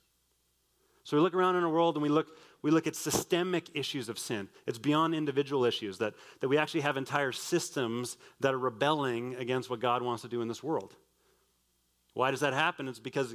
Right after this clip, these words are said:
God created us to be in community with each other, that he's given us rule and reign on creation, over creation, and when we operate outside of his mandate for us, we mess everything up. And it takes on a corporate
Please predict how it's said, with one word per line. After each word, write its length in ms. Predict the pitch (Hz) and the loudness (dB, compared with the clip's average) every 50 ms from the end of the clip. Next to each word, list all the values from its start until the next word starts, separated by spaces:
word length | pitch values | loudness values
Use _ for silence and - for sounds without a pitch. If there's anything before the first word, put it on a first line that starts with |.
| - - | -4 0
God 240 | 135 180 139 127 | 0 0 0 0
created 440 | - - - 139 135 143 151 147 131 | -4 -4 0 2 2 4 4 4 2
us 140 | 131 127 - | 2 0 -2
to 120 | - - 120 | -6 -10 -8
be 100 | 123 123 | -6 -6
in 80 | 120 | -6
community 420 | 117 - 123 117 117 120 120 120 127 | -6 -8 -6 -6 -4 -4 -4 -4 -4
with 140 | 123 127 - | -6 -8 -10
each 160 | 151 - - | -8 -6 -8
other, 300 | 98 92 101 107 117 - - - - - - - _ | -8 -6 -6 -8 -8 -10 -16 -20 -20 -20 -20 -4 _
that 100 | 127 117 | -2 -2
he's 140 | 123 117 | -2 -2
given 240 | 117 135 147 147 143 | 0 0 2 2 2
us 160 | 131 123 - | 0 0 -2
rule 260 | 120 123 135 147 147 147 | -4 -2 0 2 2 2
and 120 | 147 143 | 2 2
reign 180 | 135 127 127 127 | 2 2 2 2
on 140 | 127 147 | 0 -2
creation, 580 | 139 - 147 127 107 107 104 - - 117 120 131 - - - - - - _ - | -2 -2 -2 0 0 0 -2 -2 -4 -4 -6 -6 -10 -18 -20 -20 -20 -20 _ -2
over 180 | 135 127 117 | 0 0 0
creation, 560 | 110 - 151 127 113 110 - - 120 135 147 - - - - - - _ _ | -2 0 -2 0 0 -2 -2 -4 -4 -6 -6 -8 -14 -20 -20 -20 -20 _ _
and 140 | - 131 135 | -2 0 2
when 160 | 135 135 139 | 2 2 2
we 120 | 135 131 139 | 2 2 2
operate 520 | 131 143 151 175 - - 160 156 147 135 | 2 2 2 2 0 -2 -2 0 2 2
outside 480 | 139 156 160 - - 170 156 156 156 147 | 2 0 0 -2 -2 0 0 0 0 -2
of 80 | 143 | -2
his 180 | 127 147 135 120 | -4 -4 -4 -2
mandate 540 | 135 135 139 151 165 170 165 156 143 139 - | 0 0 2 2 2 2 2 0 0 -2 -6
for 260 | - - 135 120 110 | -2 0 0 2 2
us, 400 | 104 104 120 127 - - - - - _ _ _ _ _ _ _ _ _ _ | 2 0 0 -2 -4 -8 -10 -12 -16 _ _ _ _ _ _ _ _ _ _
we 100 | - 120 | -4 -2
mess 280 | 117 117 120 117 - - | 0 0 -2 -2 -2 -4
everything 440 | 104 101 104 101 95 98 95 87 82 | -4 -4 -6 -6 -6 -6 -8 -8 -10
up. 140 | 87 - _ _ _ _ _ _ _ _ _ _ _ _ _ _ _ _ _ _ _ _ _ _ _ _ _ _ _ _ _ _ _ _ _ _ _ _ _ _ | -14 -18 _ _ _ _ _ _ _ _ _ _ _ _ _ _ _ _ _ _ _ _ _ _ _ _ _ _ _ _ _ _ _ _ _ _ _ _ _ _
And 80 | - 123 | -2 -2
it 100 | 117 - | -2 2
takes 240 | - 147 147 - - | 2 0 0 2 0
on 100 | 139 120 | 0 0
a 60 | 120 | 0
corporate 600 | - - - 151 151 147 147 - 131 120 120 | -4 0 2 2 2 2 2 0 0 0 0